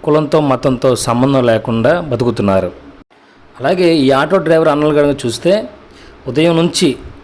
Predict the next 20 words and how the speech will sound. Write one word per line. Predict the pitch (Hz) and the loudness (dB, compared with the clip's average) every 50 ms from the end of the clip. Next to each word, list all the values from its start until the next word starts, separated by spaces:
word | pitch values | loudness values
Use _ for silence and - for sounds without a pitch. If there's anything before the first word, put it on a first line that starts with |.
| - - - 120 120 120 117 | -20 -18 -12 -6 -4 -2 -2
రాత్రి | 117 113 123 139 139 - 139 | 0 0 -2 -2 -2 -2 0
వరకు, | 131 127 127 131 117 127 127 | 2 2 2 0 -2 -4 -2
కొంతమంది | - 120 117 117 120 123 127 123 | -2 -2 0 0 0 0 0 0
రాత్రి | 117 113 120 127 - - 139 | 0 0 0 -2 -2 -2 -2
అంతా | 139 143 135 156 | 0 0 0 0
కూడా | 156 143 147 135 127 | 2 2 2 0 0
కష్టపడి | - 120 110 - - 131 117 120 113 110 104 95 92 104 - - - - - - - - - - | 0 -2 -4 -2 -2 -2 0 0 2 0 0 -2 -4 -6 -12 -18 -20 -20 -20 -20 -20 -20 -10 -4
కులంతో, | - 123 135 160 175 180 - - 185 | 0 2 2 2 2 0 0 0 0
మతంతో | 175 165 143 131 - - 147 147 135 147 139 | 0 0 0 0 0 0 -2 0 0 -2 0
పని | 139 - 113 110 113 | 0 0 0 2 2
లేకుండా | 117 117 117 - - 117 113 110 127 156 - - - - - - - - - - - | 2 2 0 0 -2 0 2 2 2 2 0 -2 -8 -16 -20 -20 -20 -20 -20 -8 -2
వచ్చిన | 110 120 131 - - 180 185 165 | 0 0 0 0 0 0 0 0
ప్రతి | - - 135 127 - 139 | 0 0 -2 -2 2 2
ఒక్కరిని | 135 131 123 - - - 151 156 151 | 2 2 2 0 0 0 0 2 2
కూడా | - 143 135 143 | 2 2 2 2
క్షేమంగా | 139 - - - 127 127 139 147 151 151 147 147 | 0 0 -2 0 0 0 2 2 2 2 2 2
వారి | 135 123 117 | 2 2 0
గమ్యస్థానాలకు | 110 113 117 120 131 143 135 - - 131 127 131 120 117 123 160 | 0 0 0 2 2 2 0 0 -2 -2 0 2 2 0 0 0
తీసుకువెళ్తూ | - 151 127 - - 156 143 131 127 123 147 | 0 -2 -2 0 0 2 2 2 2 0 0
ఉన్నారు. | 131 123 113 117 117 113 104 | 0 2 2 2 2 2 0